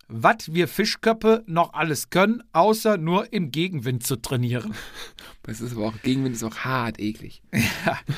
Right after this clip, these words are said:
Speaker 1: Also ihr zwei, ich hoffe, das Bierchen schmeckt, auch wenn's dunkle Biere sind,
Speaker 2: Mhm.
Speaker 1: die schmecken trotzdem nach mehr mit zwei E in Klammern H. So,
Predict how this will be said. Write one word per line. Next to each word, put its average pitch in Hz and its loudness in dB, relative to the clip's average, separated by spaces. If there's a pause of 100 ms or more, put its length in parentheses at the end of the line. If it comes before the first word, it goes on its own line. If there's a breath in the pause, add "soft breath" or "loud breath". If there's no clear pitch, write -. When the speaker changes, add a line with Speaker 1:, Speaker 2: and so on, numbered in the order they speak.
(320 loud breath)
Speaker 1:
Also 208 6
ihr 165 2
zwei, 123 0 (120)
ich 165 0
hoffe, 240 4
das 202 2
Bierchen 190 2
schmeckt, - -2 (400 soft breath)
auch 220 6
wenn's 180 2
dunkle 254 4
Biere 240 0
sind, 247 -4 (120)
Speaker 2:
Mhm. 190 -2
Speaker 1:
die 220 2
schmecken 202 0
trotzdem 202 0
nach 160 4 (560)
mehr 165 4 (340)
mit 127 -8
zwei 135 -2
E 185 2
in 139 -4
Klammern 143 2
H. 165 6 (720 soft breath)
So, 285 4